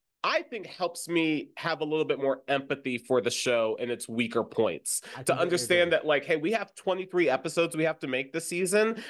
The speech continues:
Speaker 1: Like, if ten of them are good, that's a win.
Speaker 2: Yeah, absolutely. And to your point, even what Jeff was saying about needing to, like, write a script and then have the entire thing <laughs> scrapped. He said, uh, at one,
Speaker 1: Yeah.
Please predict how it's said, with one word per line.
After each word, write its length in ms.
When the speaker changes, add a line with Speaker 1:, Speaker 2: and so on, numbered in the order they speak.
Speaker 1:
Like, 320
if 280
ten 320
of 120
them 220
are 340
good, 420
that's 300
a 40
win. 220
Speaker 2:
Yeah, 240
absolutely. 460
And 160
to 80
your 160
point, 340
even 240
what 200
Jeff 240
was 120
saying 360
about 520
needing 460
to, 640
like, 260
write 400
a 400
script 580
and 180
then 340
have 180
the 140
entire 460
thing 180
<laughs> 80
scrapped. 380
He 80
said, 260
uh, 260
at 160
one, 200
Speaker 1:
Yeah. 100